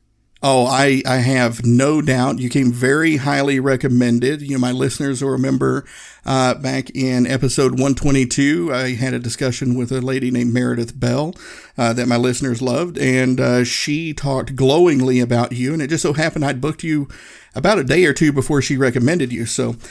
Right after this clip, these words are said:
I'm very excited about this, and I'm very excited to start you off, uh, where I start everybody. And I'm curious, when you hear that phrase,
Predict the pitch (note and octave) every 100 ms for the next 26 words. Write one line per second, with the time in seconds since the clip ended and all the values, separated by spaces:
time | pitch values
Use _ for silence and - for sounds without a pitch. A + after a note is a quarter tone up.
0 | - - - C3+ D3+ A3 F3+ - - C3
1 | C#3 D#3 E3+ G3+ - - - C#3+ C#3 C3+
2 | C3 F#3+ A#3+ - D3+ C#3 B2+ C#3+ C3 E3+
3 | - D3 C#3 C#3+ - B2 D#3 C#3+ - C#3+
4 | B2 A#2+ A#2+ - - - - _ B2 A#2+
5 | B2+ D#3 C#3+ - B2+ B2+ C3+ A#2 A2+ A#2
6 | B2 - _ _ _ - C#3 C3+ C3 B2
7 | A#2 - A#3+ F#3+ B2+ C3 C3 B2 B2 G#3
8 | A#3 A3+ G3+ F3+ D3+ - - C#3 A#2+ A#2+
9 | A#2+ A#2 A2+